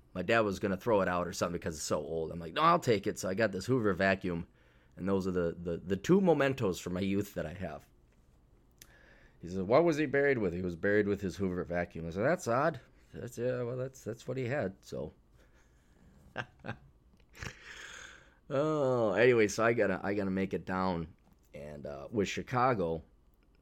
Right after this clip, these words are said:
especially if I'm gonna be riding a motorcycle, um, you don't wanna deal with traffic, Chicago traffic. You either wanna hit it where it's, like, gridlock and no one's moving real fast so you don't injure yourself,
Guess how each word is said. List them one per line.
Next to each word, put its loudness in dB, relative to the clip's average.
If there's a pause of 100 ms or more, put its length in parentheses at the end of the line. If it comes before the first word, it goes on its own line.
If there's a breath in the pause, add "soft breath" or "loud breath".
especially -6
if -4
I'm -2
gonna -4
be -6
riding 0
a -6
motorcycle, 0 (200)
um, -16 (480)
you 0
don't 2
wanna 0
deal -8
with -8
traffic, -12
Chicago -12
traffic. -12
You 4
either 6
wanna 4
hit 0
it 0
where 0
it's, -4
like, -8 (480)
gridlock 2
and -2
no 2
one's 0
moving 0
real 0
fast -4
so -4
you -2
don't -2 (240)
injure -2
yourself, -6